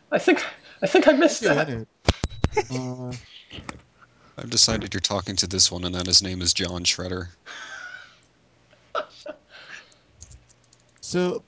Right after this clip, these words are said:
Speaker 2: but you're with this other guy who's done this for six years. How does that make you feel?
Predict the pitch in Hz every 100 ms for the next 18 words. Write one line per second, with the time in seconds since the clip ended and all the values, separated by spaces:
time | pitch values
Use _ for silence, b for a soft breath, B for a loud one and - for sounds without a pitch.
0 | - 208 220 - - 170 170 185 - -
1 | - 160 156 208 240 123 113 117 139 156
2 | - 170 - 165 165 160 - - - 156
3 | - - - 120 107 104 - 214 - 175
4 | 165 160 151 - 143 131 104